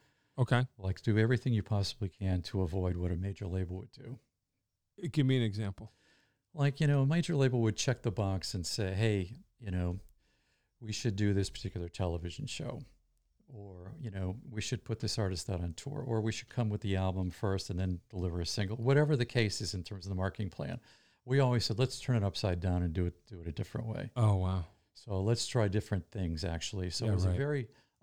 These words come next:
Speaker 2: entrepreneurial type of record company.
Speaker 1: Okay.
Speaker 2: And again, since it was owned by one guy,
Speaker 1: Yeah, yeah.
Speaker 2: there was no strings attached to a corporation.
Speaker 1: Oh, wow. So he
Speaker 2: But,
Speaker 1: just,
Speaker 2: but we had the clout
Speaker 1: so you
Speaker 2: of
Speaker 1: could switch
Speaker 2: B M G.
Speaker 1: it up every time.
Speaker 2: Yeah, we could switch it up every time.
Speaker 1: Yeah.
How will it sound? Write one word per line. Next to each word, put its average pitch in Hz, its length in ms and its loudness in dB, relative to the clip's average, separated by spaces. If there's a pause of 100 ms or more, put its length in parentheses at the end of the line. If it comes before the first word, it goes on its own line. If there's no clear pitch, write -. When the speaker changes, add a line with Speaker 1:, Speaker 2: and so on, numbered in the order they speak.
(120)
Speaker 2:
entrepreneurial 113 800 2
type 113 300 -2
of 85 140 -2
record 104 300 -2
company. 131 560 2
Speaker 1:
Okay. 131 180 4
Speaker 2:
And 110 80 4
again, 120 340 -2
since - 320 -2
it 120 40 0
was 104 120 0
owned 120 180 2
by 104 140 0
one 107 360 2
guy, 107 540 2
Speaker 1:
Yeah, 101 240 6
yeah. 98 220 4 (600)
Speaker 2:
there 113 140 2
was 110 200 2
no 113 220 4
strings 131 360 2
attached 110 440 -2
to 113 80 0
a - 40 -4
corporation. 110 760 -4 (680)
Speaker 1:
Oh, 110 120 8
wow. 95 340 8 (100)
So 120 160 8
he 117 100 12
Speaker 2:
But, 107 80 12
Speaker 1:
just, 117 200 10
Speaker 2:
but 135 60 2
we 139 120 2
had 131 160 -2
the 117 80 -6
clout 131 220 2
Speaker 1:
so 131 40 12
you 135 40 12
Speaker 2:
of 123 60 10
Speaker 1:
could 120 100 8
switch 120 320 8
Speaker 2:
B 131 40 0
M - 20 2
G. 117 40 8
Speaker 1:
it 104 60 6
up 101 160 6
every 90 240 2
time. 90 320 2
Speaker 2:
Yeah, 202 140 0
we 113 120 -4
could 113 100 -8
switch - 240 -8
it 117 60 -8
up 113 120 -4
every 104 180 0
time. 120 400 -2
Speaker 1:
Yeah. 92 220 2